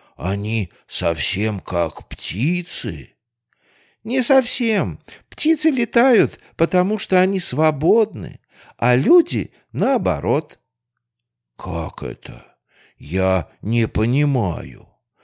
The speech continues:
Рия тоже умела летать, а она...»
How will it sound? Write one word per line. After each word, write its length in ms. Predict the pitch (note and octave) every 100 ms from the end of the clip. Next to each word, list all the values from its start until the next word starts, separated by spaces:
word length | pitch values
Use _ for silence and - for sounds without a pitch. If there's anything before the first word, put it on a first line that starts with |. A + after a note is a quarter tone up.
| _ -
Рия 520 | F#2+ A2 C#3 C3+ C#3+
тоже 500 | - G#2+ G2+ B2+ A#2+
умела 520 | C#3 C#3+ C3+ C3+ B2+
летать, 720 | B2 C3+ - A#2+ D#2+ - - - - - _ -
а 200 | G#2+ G2 A2 G#2+
она...» 520 | G2 G2 D3 F#3 F3+